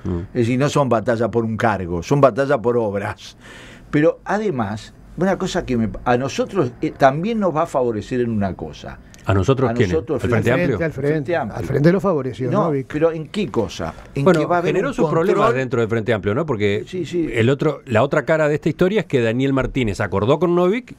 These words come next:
Speaker 1: y no consultó con nadie en la bancada, en los sectores del Frente.
Speaker 2: Bueno, la velocidad era muy importante, pero
Speaker 3: ¿Por qué?
Speaker 2: ta-, y era importante porque era una
Speaker 3: Qué apuro.
Speaker 2: señal, eh, grande ante un compromiso y ante situaciones muy complejas.
Speaker 3: No entendí lo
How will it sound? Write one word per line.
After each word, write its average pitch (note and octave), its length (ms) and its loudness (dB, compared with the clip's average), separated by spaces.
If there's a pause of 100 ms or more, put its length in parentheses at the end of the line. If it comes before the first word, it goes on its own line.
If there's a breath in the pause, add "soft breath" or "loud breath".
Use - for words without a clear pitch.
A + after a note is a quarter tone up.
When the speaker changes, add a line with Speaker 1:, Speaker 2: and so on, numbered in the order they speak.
(140)
Speaker 1:
y G#2 100 0
no A2+ 140 0
consultó G2+ 520 0
con E2+ 580 0
nadie A#2+ 340 2
en F2 80 -4
la D#2+ 80 -2
bancada, A#2+ 580 2
en F2+ 80 -4
los F2+ 120 -4
sectores G#2 380 0
del F2 140 -2
Frente. B2+ 580 -2
Speaker 2:
Bueno, G#2+ 180 -6
la A2+ 100 2
velocidad C3 720 0
era A#2+ 180 -2
muy B2 180 -4
importante, E2+ 640 -6
pero A#2+ 180 2
Speaker 3:
¿Por D#3 100 0
qué? F3+ 100 -2
Speaker 2:
ta-, A#2 200 -2 (340 loud breath)
y F#3 160 4
era C#3 200 2
importante D3+ 640 -2
porque A#2+ 640 -2
era C3 160 0
una C3 180 -2
Speaker 3:
Qué F#3+ 140 2
apuro. A#2+ 140 0
Speaker 2:
señal, E3 360 0 (360 soft breath)
eh, G2+ 500 0
grande C#3 720 2
ante G2 840 0
un A#2 160 -2
compromiso C3 840 2
y C#3+ 140 2
ante B2+ 340 -2
situaciones A#2+ 640 0
muy B2+ 140 -2
complejas. G2 500 -2
Speaker 3:
No F#3 60 4
entendí G3 340 0
lo D#3+ 60 2